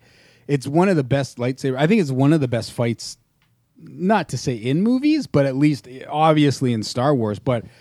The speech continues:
I think it's probably one of my top, at least top five movie fights, if anything. It's just, it's so emotional packed. And I think for the viewer,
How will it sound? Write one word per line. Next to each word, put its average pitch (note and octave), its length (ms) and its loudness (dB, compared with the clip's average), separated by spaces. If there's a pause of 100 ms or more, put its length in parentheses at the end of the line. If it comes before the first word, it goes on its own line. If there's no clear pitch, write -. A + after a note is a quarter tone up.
(320)
I C#3+ 120 0
think D3 280 0
it's C3 160 -2
probably D3+ 320 0
one B2 160 2
of A#2 80 -2
my A2+ 140 -4
top, G#2+ 360 -4 (800)
at A2 140 -6
least D3 280 0
top B2 220 0
five A2+ 520 -4 (460)
movie D#3 380 2
fights, A2+ 380 -6
if G#2+ 100 0
anything. B2 460 2
It's G#2+ 140 -6
just, A#2 200 -6
it's D#3 220 -2
so - 600 0
emotional D3+ 500 2
packed. D3+ 420 -2
And B2 80 0
I A#2+ 60 -2
think D3+ 240 0
for C#3+ 100 -2
the A#2+ 140 -4
viewer, C3 500 4